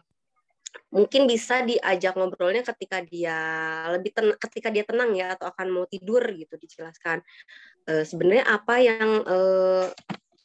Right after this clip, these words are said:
di-, dijelaskan lagi, macam-macam emosi itu ada apa gitu kan, boleh dari buku atau boleh dari dongeng kayak gitu. Eh, marah itu sep-, eh, marah itu seperti apa, sedih itu seperti apa,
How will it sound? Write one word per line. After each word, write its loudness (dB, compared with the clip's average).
di-, 2
dijelaskan 2
lagi, 2
macam-macam 0
emosi -4
itu -4
ada -6
apa -4
gitu -12
kan, -4
boleh 0
dari -2
buku -4
atau -8
boleh -6
dari -6
dongeng 0
kayak -6
gitu. -16
Eh, -4
marah 2
itu -2
sep-, -4
eh, 2
marah 2
itu -2
seperti -4
apa, -2
sedih -6
itu -6
seperti -14
apa, 0